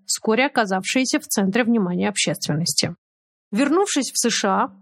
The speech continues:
Ганс Хабе продолжил борьбу на личном фронте. Он развёлся с Элеонор Клоус и женился на актрисе Али Гито,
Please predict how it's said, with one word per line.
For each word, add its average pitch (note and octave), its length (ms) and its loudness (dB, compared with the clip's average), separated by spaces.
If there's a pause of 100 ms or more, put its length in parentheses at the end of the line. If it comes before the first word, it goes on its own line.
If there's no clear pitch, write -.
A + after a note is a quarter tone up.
Ганс D4+ 380 2
Хабе A3+ 420 0 (160)
продолжил A#3+ 580 2
борьбу G3 380 2
на G3+ 140 2
личном F#3+ 400 0
фронте. E3+ 400 -6 (500)
Он B3 220 2
развёлся C4 580 0
с - 160 -2
Элеонор A3+ 420 2
Клоус A#3 520 -2
и B3+ 40 4
женился A3 500 2
на C#4+ 120 4
актрисе D4 640 0
Али C#4 240 2
Гито, A#3+ 500 0